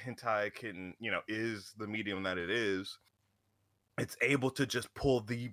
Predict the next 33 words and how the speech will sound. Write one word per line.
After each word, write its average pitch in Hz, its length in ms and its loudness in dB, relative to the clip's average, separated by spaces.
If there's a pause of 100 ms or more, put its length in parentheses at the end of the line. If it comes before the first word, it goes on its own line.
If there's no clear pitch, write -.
most 113 380 2
asinine 104 680 0
shit. - 380 -6 (580)
Just 135 220 0
the 151 80 4
mo-, 135 300 2
like, 143 180 4 (140)
exactly 131 500 4
as 113 100 2
I 107 100 6
said, 123 260 4
it 101 40 0
was 104 200 -6
like, 90 100 -2
"I 151 80 2
just 170 180 -8
wanted 123 220 0
you 131 120 -6
to - 40 -18
pee 170 140 -6
faster, 107 360 0
so - 120 -6
I 104 60 2
had 120 80 -2
to - 40 -2 (160)
put 135 80 6
a 127 40 0
fucking - 260 -6
tentacle 156 280 -2
ray 107 120 2
monster - 400 4
in, 160 100 4 (140)
fucking, 160 340 4